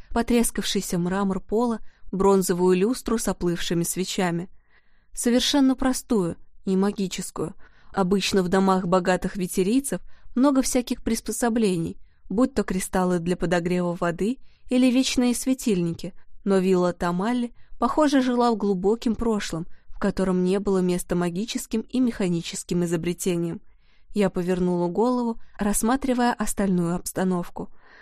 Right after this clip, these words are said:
Резные консоли вдоль стены, потрескавшееся зеркало в позолоченной фигурной раме —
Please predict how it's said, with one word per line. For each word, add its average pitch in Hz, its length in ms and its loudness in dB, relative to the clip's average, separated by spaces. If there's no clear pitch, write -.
Резные 190 420 6
консоли 185 600 0
вдоль 175 280 0
стены, 180 480 -2
потрескавшееся 185 1000 2
зеркало 220 520 0
в - 120 -6
позолоченной 233 680 2
фигурной 180 540 0
раме — 175 360 -2